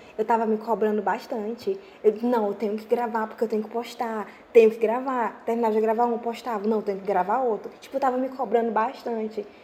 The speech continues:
E, e, tipo, depois de um tempo eu fiquei pensando, "Não, poxa, não tem que ser assim, sabe? Senão eu vou acabar que ficando doente." E, e daí, agora não, tipo, "Ah, eu tô a fim de gravar uma coisa, eu vou lá,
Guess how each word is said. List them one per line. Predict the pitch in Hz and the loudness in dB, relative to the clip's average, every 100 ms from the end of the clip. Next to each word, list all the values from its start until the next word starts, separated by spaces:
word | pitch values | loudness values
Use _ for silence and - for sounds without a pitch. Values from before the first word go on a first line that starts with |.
| - - | -20 -8
E, | 254 269 269 277 277 277 262 | -2 0 0 -2 -4 -6 -8
e, | |
tipo, | 262 - 277 | -12 -14 -4
depois | 214 233 226 | 2 4 2
de | 254 | 0
um | |
tempo | 254 | -2
eu | 262 | -2
fiquei | - 285 | -2 -2
pensando, | 339 339 302 294 | -2 -4 -6 -4
"Não, | 381 311 | -4 -2
poxa, | 349 277 226 220 | 0 0 -2 -4
não | 226 | -4
tem | - - | -4 -6
que | |
ser | - 294 | -4 -2
assim, | 208 - 202 185 | -2 -4 -6 -6
sabe? | 233 247 247 | -2 -2 -2
Senão | 254 | -4
eu | 240 | 0
vou | 240 | -2
acabar | 240 - - | -2 -6 -6
que | - | -6
ficando | - 370 285 | -4 -2 2
doente." | 240 208 170 - - - - - - - - 220 | 2 2 -2 -10 -14 -16 -20 -20 -20 -20 -14 -4
E, | 220 233 233 233 - | -2 0 -2 -4 -4
e | 220 | -2
daí, | 202 214 220 220 214 220 | 0 0 0 0 0 -2
agora | 233 233 240 285 | -2 0 0 2
não, | 427 370 247 | 0 -2 -6
tipo, | - - 208 - - - - | -10 -10 -10 -12 -20 -20 -12
"Ah, | 262 277 226 | -8 -6 -6
eu | |
tô | 226 226 220 | 0 2 2
a | |
fim | 220 240 | -2 -4
de | 233 | -2
gravar | 220 220 220 | 0 0 0
uma | 214 226 | -2 -6
coisa, | - 233 202 202 | -4 -2 -2 -4
eu | |
vou | 202 226 | -4 -2
lá, | 220 190 | -2 -4